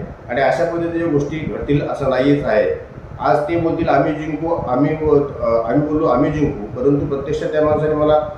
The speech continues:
अतिशय चांगल्या पद्धतीने सांगितलं की मुरुड तालुक्यामध्ये आम्ही समसमान राहू शकतो.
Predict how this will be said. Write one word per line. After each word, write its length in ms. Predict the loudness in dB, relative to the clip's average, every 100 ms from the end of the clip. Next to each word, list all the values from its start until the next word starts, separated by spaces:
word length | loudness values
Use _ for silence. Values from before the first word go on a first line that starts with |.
| -10
अतिशय 300 | -6 -4 -2
चांगल्या 380 | 0 0 2 0
पद्धतीने 380 | 0 -2 -2 -2
सांगितलं 480 | -2 0 0 0 0
की 80 | 2
मुरुड 320 | 2 2 0
तालुक्यामध्ये 580 | 0 2 0 0 2 2
आम्ही 180 | 2
समसमान 600 | 0 -2 0 0 2 2 2
राहू 160 | 0
शकतो. 320 | -2 -6 -12